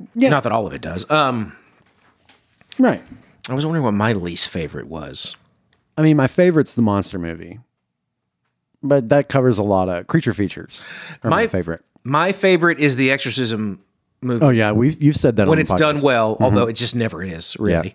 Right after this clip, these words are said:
Speaker 1: Have you caught The Pope's Exorcist yet?
Speaker 2: No, I, I wanna see that. I haven't
Speaker 1: Yeah,
Speaker 2: watched it yet.
Speaker 1: I haven't
Speaker 2: It's,
Speaker 1: either.
Speaker 2: it's, you
Speaker 1: Yeah.
Speaker 2: can get it on streaming now.
Speaker 1: Yeah, fuck it.
Speaker 2: Um,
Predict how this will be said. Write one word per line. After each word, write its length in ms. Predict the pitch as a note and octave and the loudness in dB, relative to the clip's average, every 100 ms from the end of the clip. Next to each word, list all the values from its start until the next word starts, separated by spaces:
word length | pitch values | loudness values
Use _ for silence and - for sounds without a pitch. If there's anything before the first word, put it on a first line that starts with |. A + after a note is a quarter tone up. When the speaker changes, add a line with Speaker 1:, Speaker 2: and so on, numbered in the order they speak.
| - | -2
Speaker 1:
Have 140 | B2 C3 | 2 2
you 80 | |
caught 260 | B2+ F3 F3 | 2 0 0
The 60 | - | 0
Pope's 280 | D#3 D3+ C#3+ | -2 0 0
Exorcist 520 | C3 - - F2 - | 0 -2 -8 -8 -4
yet? 100 | E2+ | -2
Speaker 2:
No, 240 | D#2+ F2+ - | 0 0 -2
I, 140 | F#2+ | -4
I 80 | G#2+ | -4
wanna 180 | B2 B2 | -2 0
see 160 | - | 0
that. 200 | C3+ G#2 | -2 -4
I 20 | - | -4
haven't 200 | A#2 A2+ | -4 -2
Speaker 1:
Yeah, 60 | |
Speaker 2:
watched 160 | F2+ - | -2 -4
it 40 | |
yet. 160 | D2+ G2 | -4 0
Speaker 1:
I 40 | |
haven't 140 | G2 G2 | 4 4
Speaker 2:
It's, 60 | G2 | 4
Speaker 1:
either. 160 | F#2+ | 2
Speaker 2:
it's, 80 | F2+ - _ - | 0 -6 _ -8
you 100 | G2 | -4
Speaker 1:
Yeah. 60 | |
Speaker 2:
can 100 | F#2 | -4
get 160 | A2 B2+ | -2 -2
it 80 | B2 | -2
on 240 | A#2 G#2+ - - | -4 -4 -8 -12
streaming 380 | - C#3+ A2+ F2 | -4 -2 -2 -6
now. 220 | D#2+ F2+ - | -10 -8 0
Speaker 1:
Yeah, 240 | G#2+ F#2+ | 2 4
fuck 220 | E2 D2+ C#2 | 2 -4 -6
it. 80 | - _ _ - - - _ - | -10 _ _ -20 -20 -20 _ -2
Speaker 2:
Um, 500 | B2+ A2+ G2+ F#2+ | 0 0 -2 -8